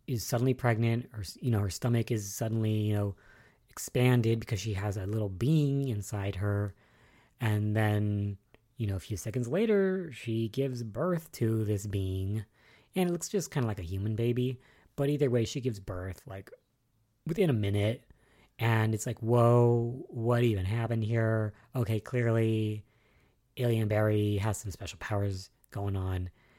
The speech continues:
and if anyone else wants to have sex with him ever again, hope-, well, hopefully they are,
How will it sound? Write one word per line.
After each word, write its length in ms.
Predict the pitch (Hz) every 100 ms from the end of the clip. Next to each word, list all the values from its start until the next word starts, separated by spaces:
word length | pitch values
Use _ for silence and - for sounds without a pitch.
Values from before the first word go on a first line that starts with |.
| _ _ -
and 340 | 110 101 95 101
if 100 | 95
anyone 260 | 104 101
else 220 | 101 95
wants 140 | 107 87
to 80 | 107
have 100 | 95
sex 160 | 104
with 80 | -
him 160 | 107 101
ever 220 | 104 107
again, 380 | 107 156 185 160
hope-, 220 | 120 143 -
well, 120 | 120
hopefully 420 | 117 110 117 110
they 200 | 101 104
are, 320 | 110 101 95